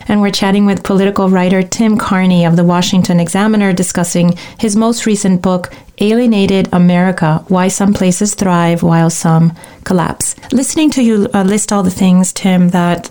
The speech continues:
that are gone, that have gone missing in the social connections, I was thinking of my own bringing up. I, we didn't have a lot of social connections because we, we were emigrating,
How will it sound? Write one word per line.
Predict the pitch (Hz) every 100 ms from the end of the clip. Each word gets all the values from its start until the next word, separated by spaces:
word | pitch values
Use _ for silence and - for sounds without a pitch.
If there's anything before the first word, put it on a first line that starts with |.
| -
that | 185
are | 175
gone, | 170 185 180
that | 180 196
have | 180 185
gone | 185 180
missing | 185 - 170 160
in | 175
the | 175
social | 175 180 -
connections, | 185 185 - 175 180 - -
I | 208
was | 220 214
thinking | - 247 247 233 208
of | 196
my | 190
own | 196 202
bringing | 202 202 190
up. | 185 185 -
I, | - 196
we | 180 214
didn't | 220 226
have | 214
a | 208
lot | 202
of | 196
social | 202 185
connections | 196 185 - 277 311
because | 247 233 185 185
we, | 180 170
we | 233 180 170 170 156
were | 156 165 - -
emigrating, | 180 190 180 175 180 233